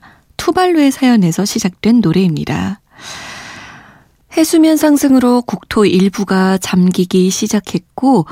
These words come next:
아무리 늦춰진다고 해도 백 년 안에는 국토 전체가 소몰될 위기에 처해 있습니다. 그래서 구와 숫자들은요, 요 투발루의 운명이 사실은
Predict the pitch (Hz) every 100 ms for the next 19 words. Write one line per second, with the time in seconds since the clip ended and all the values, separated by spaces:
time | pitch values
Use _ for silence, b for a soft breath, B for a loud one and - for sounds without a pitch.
0 | B B B B B - 185 214 269 277
1 | 240 185 - - 277 - 190 185 185 208
2 | 269 247 277 208 180 _ _ _ B B
3 | B B - 196 180 226 320 294 175 170
4 | 170 175 180 - 202 - 196 202 - 196
5 | 185 262 B B B - 302 302 294 294
6 | 269 190 175 180 185 180 - 302 285 -
7 | 180 - - 170 - 104 - 180 _ _
8 | _ _ - - 170 240 214 B B B
9 | - - 220 285 294 262 - 220 190 180
10 | 165 208 233 170 B B B B B 196
11 | 185 - 339 359 339 320 285 196 220 254
12 | 254 170 170 190 175 180 - 302 - 233
13 | 190 175